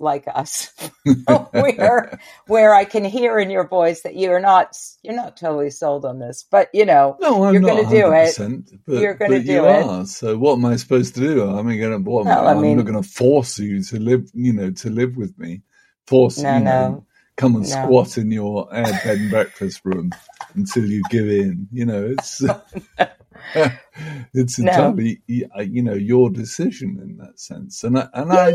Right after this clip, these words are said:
Speaker 2: do
Speaker 1: yeah.
Speaker 2: think there is a wider, there is a wider question there about, um, about who decides these things, you know.
Speaker 1: Yeah.
Speaker 2: And I think so often the man decides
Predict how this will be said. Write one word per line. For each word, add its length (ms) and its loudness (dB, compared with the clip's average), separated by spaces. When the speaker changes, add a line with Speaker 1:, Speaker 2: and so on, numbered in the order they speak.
Speaker 2:
do 100 -2
Speaker 1:
yeah. 80 2
Speaker 2:
think 260 2
there 200 4
is 120 -6
a 80 0
wider, 600 2
there 180 6
is 140 -4
a 60 2
wider 320 2
question 540 -4
there 180 -4
about, 600 -6
um, 360 -2
about 380 -2
who 280 6
decides 680 -2
these 300 -10
things, 540 -16
you 140 -2
know. 260 -2
Speaker 1:
Yeah. 200 2
Speaker 2:
And 100 2
I 60 0
think 260 -2
so 340 0
often 380 0
the 100 2
man 440 0
decides 840 -12